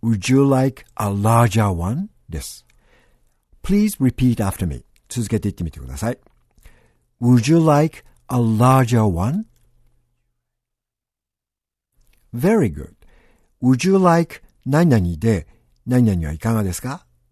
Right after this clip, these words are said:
A larger one. A larger oneでもっと大きいもの。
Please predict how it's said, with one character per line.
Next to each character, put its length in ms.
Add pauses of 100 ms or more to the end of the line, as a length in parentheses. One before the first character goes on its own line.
(260)
A 100
larger 720
one. 340 (680)
A 100
larger 420
one 180
で 100
も 180
っ 40
と 200
大 200
き 160
い 60
も 100
の。 140